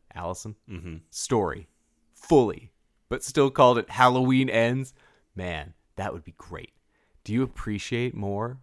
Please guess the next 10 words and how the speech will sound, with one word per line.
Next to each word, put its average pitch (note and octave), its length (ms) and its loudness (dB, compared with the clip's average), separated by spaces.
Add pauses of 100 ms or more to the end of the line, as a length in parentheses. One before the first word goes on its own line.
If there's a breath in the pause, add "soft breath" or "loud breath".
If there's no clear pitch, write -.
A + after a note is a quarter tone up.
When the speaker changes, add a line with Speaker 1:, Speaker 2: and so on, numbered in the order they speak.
Speaker 1:
what G2 180 -12
the G#2 60 -4
mindset F2+ 560 -6
might F#2+ 180 -6
have F2+ 100 -8
been F#2+ 180 -6
like G2 300 -10
at F#2 240 -10
the F2 80 -12
time F2+ 640 -10